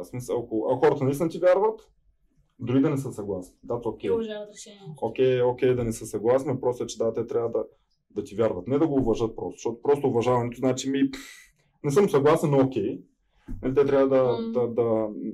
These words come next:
Speaker 1: да ти имат доверие, че си взел правилното решение.
Speaker 2: Да.
Speaker 1: Което, нали, вече е нещо, което остава с времето. И трябва да работиш върху това, нали, хората м, не почват просто е така да ти имат доверие за,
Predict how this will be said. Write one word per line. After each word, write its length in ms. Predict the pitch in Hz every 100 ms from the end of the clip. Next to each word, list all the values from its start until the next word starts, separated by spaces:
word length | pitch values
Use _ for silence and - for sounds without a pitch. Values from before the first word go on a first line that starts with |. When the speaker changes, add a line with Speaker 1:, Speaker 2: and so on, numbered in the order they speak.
| - -
Speaker 1:
да 240 | - 113
ти 100 | 110
имат 140 | 135 123
доверие, 260 | 117 123
че 140 | 127 -
си 60 |
взел 320 | 110 107 113
правилното 360 | - 107 95 92
решение. 300 | - - - -
Speaker 2:
Да. 160 | 107 107 104 - _ -
Speaker 1:
Което, 320 | 139 139 143
нали, 180 | 127 135
вече 260 | 135 131
е 40 | 123
нещо, 320 | 123 135 135
което 600 | 131 135 135 135 135 131
остава 300 | 127 131 123
с 80 | 104
времето. 380 | 110 107 92 - _ _ 110
И 540 | 117 113 110 110 107 104 _ _ _ _ -
трябва 160 | 113
да 60 | 107
работиш 260 | 95 104 98
върху 160 | 92 _
това, 160 | 95
нали, 200 | 92 95
хората 400 | 95 107 131 107 - - _ _
м, 580 | - - 107 82 90 107 98 - -
не 160 | 113
почват 320 | - 135 131 135
просто 240 | 127 127
е 60 | 113
така 120 | 117
да 80 | 110
ти 100 | -
имат 160 | 110 95
доверие 280 | 104 104
за, 100 | 101